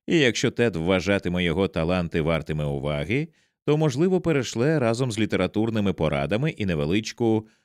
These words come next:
пачку банкнот для підтримки самотнього і жебракуватого генія Клоусона. «Пачку банкнот для підтримки», —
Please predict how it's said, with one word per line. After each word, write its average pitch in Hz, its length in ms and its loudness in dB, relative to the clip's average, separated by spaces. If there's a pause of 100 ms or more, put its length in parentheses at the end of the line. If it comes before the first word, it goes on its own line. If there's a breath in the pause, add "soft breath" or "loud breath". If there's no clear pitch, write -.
(180 soft breath)
пачку 101 380 -2
банкнот 120 760 -2
для 98 180 2
підтримки 101 540 -2
самотнього 147 760 0
і 120 200 -2
жебракуватого 92 880 0
генія 80 360 -2
Клоусона. 101 720 -4 (760)
«Пачку 101 420 0
банкнот 95 500 2
для 92 160 4
підтримки», — 80 720 -2